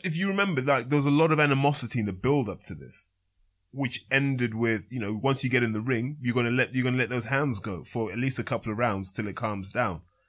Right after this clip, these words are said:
But neither of them wanted to back down, so they kept swinging until you got to the third round. And actually, if you watch the knockout, it's really interesting. Um, it's something we talk about in gyms about you've gotta train to your natural tempo. Everyone has a fight tempo.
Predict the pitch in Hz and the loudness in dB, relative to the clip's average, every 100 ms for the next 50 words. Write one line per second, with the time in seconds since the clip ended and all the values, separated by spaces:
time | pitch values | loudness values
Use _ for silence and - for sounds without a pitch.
0 | _ _ _ 113 110 120 135 135 120 117 | _ _ _ -4 0 4 6 6 4 2
1 | 120 - 107 101 110 98 143 113 - 110 | 2 0 -4 -2 -2 0 -2 0 -2 -4
2 | 104 - 85 - 139 127 82 78 _ _ | -4 -4 0 0 0 -2 -4 -10 _ _
3 | _ _ _ _ 123 107 120 113 104 107 | _ _ _ _ -6 -2 0 0 -4 -6
4 | 107 - 120 107 101 95 95 - 107 107 | -10 -4 -2 0 0 -4 -6 -8 -6 -4
5 | 95 - _ - 131 131 107 139 185 - | -6 -14 _ -2 0 0 2 2 2 2
6 | 143 165 - 110 101 135 131 139 151 123 | 2 2 2 0 0 0 2 2 2 0
7 | 95 - 82 73 _ _ _ _ _ _ | -2 -4 -8 -10 _ _ _ _ _ _
8 | _ 98 - 120 117 110 110 104 - _ | _ -20 0 2 4 2 -2 -6 -12 _
9 | _ _ _ _ _ _ _ - 127 180 | _ _ _ _ _ _ _ -2 2 2
10 | 165 165 139 160 143 131 113 101 131 120 | 2 0 2 2 4 2 2 2 2 2
11 | 101 104 107 101 - - - _ - 120 | 0 0 0 0 -6 -20 -20 _ -6 -4
12 | 95 147 156 131 - 143 135 - 117 110 | 0 0 0 -2 0 2 2 0 0 0
13 | 110 113 - 104 90 120 107 87 71 - | -2 -4 -4 -4 -4 -4 -4 -6 -10 -8
14 | 110 131 143 135 117 101 143 117 - - | -4 0 2 2 0 -2 0 0 -4 -10
15 | 82 90 - | -10 -12 -16